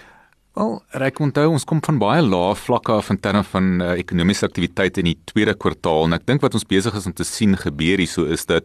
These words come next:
ons weet nie hoe volhoubaar hierdie herstel is wat ons begin sien in die wêreldekonomie soos dit hulle begin oopmaak nie en van daai lae vlakke herstel nie. Ehm, maar ek weet daar is tog 'n klomp, eh, weet, 'n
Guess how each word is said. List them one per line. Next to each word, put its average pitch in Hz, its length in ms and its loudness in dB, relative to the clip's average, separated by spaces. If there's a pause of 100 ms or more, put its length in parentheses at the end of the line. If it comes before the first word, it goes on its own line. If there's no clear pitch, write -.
(160)
ons - 180 0
weet 98 220 2
nie 190 100 8
hoe 123 100 6
volhoubaar 90 560 2
hierdie 80 240 0
herstel 78 460 -2
is 80 80 -6
wat - 120 -10
ons 82 120 -4
begin 80 360 -6
sien 73 340 -2 (480)
in 87 260 2
die 82 140 -4
wêreldekonomie 80 880 0
soos - 220 -2
dit - 120 -6
hulle 82 140 0
begin 80 320 -4
oopmaak 85 500 -2
nie 80 200 -2
en 73 100 -4
van 95 180 -4
daai 78 180 0
lae 76 240 0
vlakke - 320 -6
herstel 101 500 0
nie. 71 160 -4 (680)
Ehm, 104 360 0
maar 120 180 2
ek 127 180 -4 (100)
weet 117 200 0
daar 113 180 2
is - 160 0
tog - 200 0
'n 101 140 -8
klomp, 147 420 2
eh, 95 280 4 (380)
weet, 107 400 -2
'n 92 140 -4